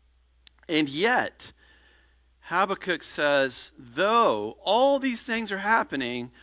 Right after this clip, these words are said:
I'm still going to rejoice in the Lord." I mean, what would we do if the same thing happened to us? Would we exult in the God of our salvation? Because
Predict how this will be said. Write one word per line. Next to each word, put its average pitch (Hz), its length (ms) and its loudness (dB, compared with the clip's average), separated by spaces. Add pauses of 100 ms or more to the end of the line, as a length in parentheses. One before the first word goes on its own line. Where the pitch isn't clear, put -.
(300)
I'm 185 300 2
still 208 640 -2 (120)
going 165 280 0
to 170 120 -8
rejoice 135 1000 -6 (280)
in 151 140 -2
the 143 80 0
Lord." 131 640 -4 (720)
I 160 60 -2
mean, 180 180 2
what 220 180 4
would 214 160 2
we 220 200 -2
do 143 460 0 (320)
if - 120 -16
the 151 60 -8
same 190 280 0
thing 175 160 -2
happened 165 380 0
to 123 120 0
us? 156 300 -2
Would 151 160 -2
we 170 220 -4
exult 135 760 -4 (420)
in 151 100 -2
the 143 100 -2
God 170 520 2 (340)
of 151 140 -4
our 156 140 4
salvation? 175 1200 0 (880)
Because 180 500 0